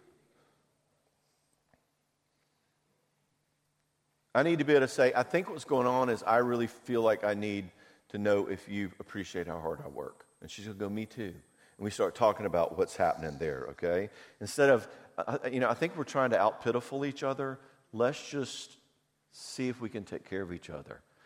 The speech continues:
So Birdseye number one, what are we doing, sort of steps off the tennis court together and gets in that line judge chair and watches the game and says, "Wow,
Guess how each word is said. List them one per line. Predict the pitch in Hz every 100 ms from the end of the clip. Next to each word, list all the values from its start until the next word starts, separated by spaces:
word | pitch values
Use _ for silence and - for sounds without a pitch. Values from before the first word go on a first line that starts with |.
| - _
So | - 120
Birdseye | 107 143 185 180 175 160
number | 151 143 127
one, | 104 117 135 120 101 104
what | 131
are | 120 101
we | 107 131 143
doing, | 131 117 95 92 95
sort | 92 135 113
of | -
steps | - 139 139 - 131
off | 127 -
the | 113
tennis | - 127 123 -
court | - 107
together | 101 90 104 95 95
and | 95 95
gets | 113 -
in | 104
that | 98 -
line | 101 113 120
judge | 104 101 87 -
chair | 98 92 87 - - - -
and | 101
watches | 107 117 - 107 -
the | 98
game | 104 117 117 104
and | 98
says, | - 104 92
"Wow, | 117 131 95